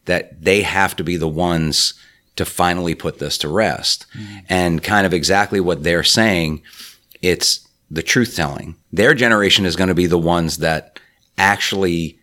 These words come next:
Speaker 1: face the music. They're gonna be the ones that put this information out there and discuss this information in a true and honest and uncomfortable way.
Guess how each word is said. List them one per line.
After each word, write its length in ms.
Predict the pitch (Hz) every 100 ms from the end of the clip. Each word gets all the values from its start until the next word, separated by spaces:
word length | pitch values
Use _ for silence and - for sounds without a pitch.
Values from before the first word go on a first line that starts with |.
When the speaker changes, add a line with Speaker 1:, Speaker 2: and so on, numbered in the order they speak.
| _
Speaker 1:
face 380 | - - 95 -
the 80 | 85
music. 500 | 80 71 69 62 - - - -
They're 220 | 92 107
gonna 160 | 113 110
be 80 |
the 100 | 107
ones 440 | 95 87 82 80 80
that 360 | 80 78 -
put 280 | - 110 -
this 180 | 101 -
information 560 | 98 - 90 87 - 78
out 320 | 80 80 -
there 280 | 78 78 -
and 140 | 78
discuss 480 | 78 - - 104 -
this 220 | 98 -
information 760 | 90 - 80 78 78 82 78 73 - - - - _ _
in 160 | - 87
a 100 | 82
true 380 | - - 113 107
and 100 | 92
honest 460 | 85 85 82 78 -
and 220 | 85 - -
uncomfortable 760 | 107 117 - 107 - 92 95
way. 300 | 82 69 53